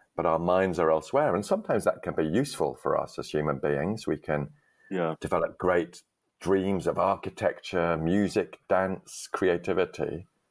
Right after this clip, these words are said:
Speaker 1: But al-, also the wandering mind isn't always a healthy mind. And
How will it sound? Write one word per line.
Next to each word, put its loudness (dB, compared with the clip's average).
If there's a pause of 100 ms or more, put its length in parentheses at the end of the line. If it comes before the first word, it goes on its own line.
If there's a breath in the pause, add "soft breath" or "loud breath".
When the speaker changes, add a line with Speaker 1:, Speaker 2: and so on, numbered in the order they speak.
Speaker 1:
But -4
al-, -4
also 0
the 0
wandering 2
mind 2
isn't -2
always 2
a -2
healthy 0
mind. -4
And -2